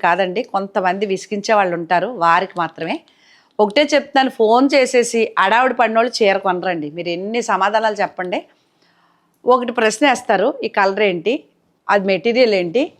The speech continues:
అది ఏం ప్రింట్‌తో వేయించావు, ఇదేంటి, అదేంటి, డిటిడిసి, ఆ, సర్వీస్ ఇస్తావా, అంటే ఏ కొరియర్కి ఇస్తావు,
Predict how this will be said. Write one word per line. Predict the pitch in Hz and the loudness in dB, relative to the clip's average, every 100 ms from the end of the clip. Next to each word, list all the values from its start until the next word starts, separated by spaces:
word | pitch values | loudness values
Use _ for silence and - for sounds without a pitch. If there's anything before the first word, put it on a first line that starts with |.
| _ | _
అది | 208 202 | 2 4
ఏం | 196 214 | 4 0
ప్రింట్‌తో | 202 233 185 208 | -2 -6 -4 -2
వేయించావు, | 208 185 156 175 160 254 | 0 0 -2 -2 -2 -2
ఇదేంటి, | - 175 180 190 202 175 247 - | -4 -2 0 0 -2 -2 -4 -2
అదేంటి, | 180 175 180 202 190 262 - _ _ - | -2 0 -2 -2 -4 -4 -6 _ _ -4
డిటిడిసి, | 202 208 233 233 233 240 220 196 - _ _ _ 185 | -2 0 2 2 0 2 0 -2 -12 _ _ _ -4
ఆ, | 185 | -2
సర్వీస్ | 180 202 196 214 208 | 0 0 2 2 -2
ఇస్తావా, | - 202 185 | -2 2 4
అంటే | 240 - 233 254 | 2 0 -2 2
ఏ | 233 233 | 4 4
కొరియర్కి | 254 233 214 196 | 4 4 2 0
ఇస్తావు, | 185 - 180 208 | -4 -2 -2 0